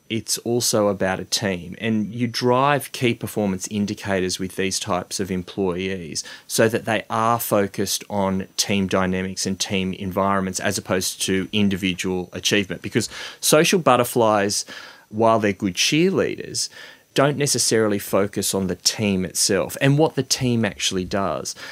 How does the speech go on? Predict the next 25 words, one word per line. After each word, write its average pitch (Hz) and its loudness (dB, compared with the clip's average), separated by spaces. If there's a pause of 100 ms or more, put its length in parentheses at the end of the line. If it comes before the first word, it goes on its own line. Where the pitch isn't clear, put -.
(320)
One 151 4
other 147 4
thing 107 0
that 92 -2
you 98 -4
could 160 2 (240)
do 104 2
with 98 -4
these 98 0
types - -6
of 98 -8
employees 95 -2 (280)
is 113 0
consider 151 2
requiring 107 2
regular 107 2
work 104 0
in 98 0
progress 101 0
meetings. 95 -8 (380)
So 113 2
you 113 0
have 117 0
them 104 0
actually 101 -2